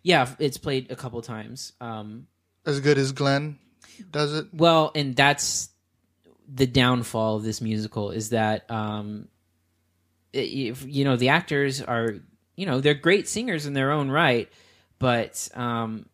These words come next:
Speaker 1: the thing that made Once so great was, um, was that Glenn Hansard, who, uh, you know, wrote all the songs along with Marketa Irglova, um, G-, Glenn Hansard has this, like,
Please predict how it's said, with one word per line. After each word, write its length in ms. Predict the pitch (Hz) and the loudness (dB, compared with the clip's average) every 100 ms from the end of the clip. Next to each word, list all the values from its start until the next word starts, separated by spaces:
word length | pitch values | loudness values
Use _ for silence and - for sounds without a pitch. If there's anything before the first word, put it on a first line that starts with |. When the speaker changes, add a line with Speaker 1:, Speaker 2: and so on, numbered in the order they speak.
| - | -10
Speaker 1:
the 160 | 139 | -6
thing 240 | 143 180 233 | -4 -2 -2
that 100 | 160 | 0
made 180 | 160 131 | 2 2
Once 320 | 127 131 - | 2 2 2
so 500 | - 131 123 113 113 - | 2 4 4 2 -4 -8
great 460 | 123 117 113 107 | 0 4 4 0
was, 680 | 120 117 113 110 107 107 - - | -4 0 2 2 0 -4 -8 -8
um, 420 | 113 104 104 104 | -6 -6 -8 -10
was 200 | - 123 | -4 -4
that 160 | 117 - | -2 -4
Glenn 180 | 127 123 | -2 -2
Hansard, 640 | 120 113 - 117 110 113 - _ _ _ _ - | 0 -2 0 0 0 -4 -14 _ _ _ _ -8
who, 380 | 123 110 107 - | -2 0 -2 -6
uh, 460 | 117 110 101 95 71 - _ _ | -4 -2 -2 -6 -8 -12 _ _
you 260 | - - 127 | -20 -8 -4
know, 80 | 104 | 0
wrote 280 | 113 120 | 4 6
all 140 | 113 110 | 6 4
the 100 | 107 | 2
songs 680 | - 107 107 113 - - - _ _ | 0 0 0 -4 -8 -16 -20 _ _
along 200 | 117 113 | -4 -2
with 120 | 117 | -2
Marketa 640 | 123 110 - 113 113 110 - _ _ _ _ | -4 -6 -2 0 2 0 -4 _ _ _ _
Irglova, 800 | 120 117 120 117 117 113 107 120 _ _ _ _ - | -2 0 0 0 0 0 -4 -4 _ _ _ _ -4
um, 600 | 127 127 120 117 113 110 _ _ _ _ _ _ _ _ - | 2 4 4 0 -4 -8 _ _ _ _ _ _ _ _ -18
G-, 120 | 135 - | -12 -8
Glenn 280 | 139 160 202 | -2 0 2
Hansard 320 | 185 180 156 | 2 0 0
has 240 | 151 139 131 | 2 2 0
this, 220 | 127 - | -4 0
like, 320 | 120 113 - | 0 -2 -8